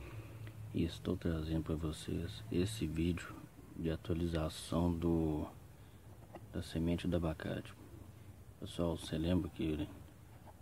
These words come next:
há duas semanas atrás, mais ou menos, eu mostrei pra vocês como plantar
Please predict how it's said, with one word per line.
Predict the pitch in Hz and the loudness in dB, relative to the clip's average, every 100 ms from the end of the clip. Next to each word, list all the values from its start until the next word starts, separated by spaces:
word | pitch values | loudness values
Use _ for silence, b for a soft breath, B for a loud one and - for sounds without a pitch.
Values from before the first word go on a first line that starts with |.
| - - - - | -16 -16 -16 -4
há | 95 | -2
duas | 87 101 95 | 2 2 2
semanas | 87 85 87 85 | 2 2 2 2
atrás, | 82 80 95 87 85 85 - - - - - | 0 -2 0 2 2 -2 -8 -8 -10 -8 -4
mais | 90 82 | -2 0
ou | |
menos, | 80 87 90 82 - B B B - B B B B B | 2 4 4 4 -6 B B B -16 B B B B B
eu | - | -2
mostrei | 87 80 85 | -2 0 0
pra | 85 | 0
vocês | 82 - 85 - | 0 0 -4 -2
como | - 95 | 4 6
plantar | 90 87 80 78 - 82 80 | 6 2 2 0 0 -2 -2